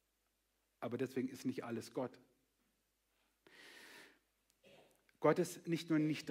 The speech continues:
räumlich, sondern er ist nicht zeitlich, er ist ewig. Denkt daran, Gott steht unendlich hoch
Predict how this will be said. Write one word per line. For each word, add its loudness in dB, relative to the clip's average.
räumlich, 4
sondern 0
er 2
ist -10
nicht -4
zeitlich, -6
er -4
ist -10
ewig. -4
Denkt 6
daran, 6
Gott 2
steht -2
unendlich -2
hoch 2